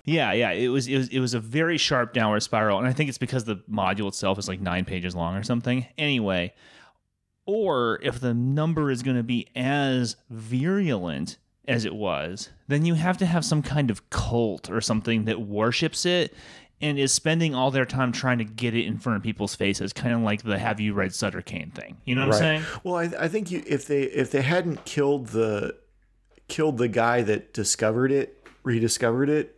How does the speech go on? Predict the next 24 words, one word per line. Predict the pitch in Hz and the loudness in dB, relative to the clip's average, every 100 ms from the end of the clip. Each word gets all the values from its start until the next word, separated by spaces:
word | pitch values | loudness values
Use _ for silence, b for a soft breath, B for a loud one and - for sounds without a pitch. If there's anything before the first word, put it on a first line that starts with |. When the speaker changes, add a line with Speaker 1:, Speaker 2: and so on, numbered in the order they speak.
| - | -2
Speaker 2:
like, | 120 - | -2 2
right | 113 110 | 2 2
away, | 101 104 120 131 - _ _ _ _ _ - | 2 2 2 0 -8 _ _ _ _ _ -6
Speaker 1:
Yeah. | 110 80 71 - _ - | -4 -2 -6 -12 _ 0
Speaker 2:
and, | 131 123 | 2 6
like, | 117 104 | 4 2
put | - 147 143 - - _ _ | 0 2 2 0 -16 _ _
him | - - 147 147 120 110 107 - | -14 -4 0 2 2 0 -4 -6
as, | 120 120 110 | 0 2 2
like, | 117 110 - - | 2 0 -2 -8
somebody | - - 135 123 123 | -2 0 2 2 0
you're | 110 | 0
trying | - 127 | 0 -2
to | 98 | -2
catch | - 131 147 - - - - - | 0 0 0 -2 -6 -8 -8 2
Speaker 1:
Mm-hmm. | 135 131 117 120 B B B - | 6 8 6 4 B B B 0
Speaker 2:
and | 123 | 0
have, | 110 127 123 113 101 - - | 2 2 2 0 -6 -12 0
you | 127 | 2
know, | 107 | 2
that, | 104 135 170 - - - | 2 2 0 -2 -10 -10
that's | - 151 143 | 0 2 2
a | |
whole | 113 143 | 0 2